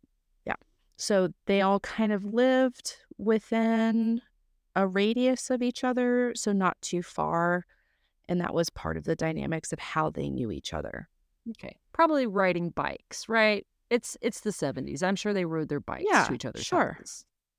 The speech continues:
Speaker 1: Well, I hope that they actually wore the four-wheeled s-, like,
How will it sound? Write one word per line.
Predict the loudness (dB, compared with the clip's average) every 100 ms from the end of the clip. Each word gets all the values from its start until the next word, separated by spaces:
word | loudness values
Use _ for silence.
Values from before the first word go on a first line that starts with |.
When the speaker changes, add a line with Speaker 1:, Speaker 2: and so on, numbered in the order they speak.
| _ _ _ _ _ _ _ _ -4
Speaker 1:
Well, | 2 2 4
I | 2
hope | 2 4 4 2
that | -6 0
they | 0
actually | 2 0 -2 -4 -2
wore | 0 0 0
the | -2 -6
four-wheeled | -8 -2 0 0 0 -2 -2 -4 -6
s-, | -16 -14 -16 -18 _ -8
like, | -4 -4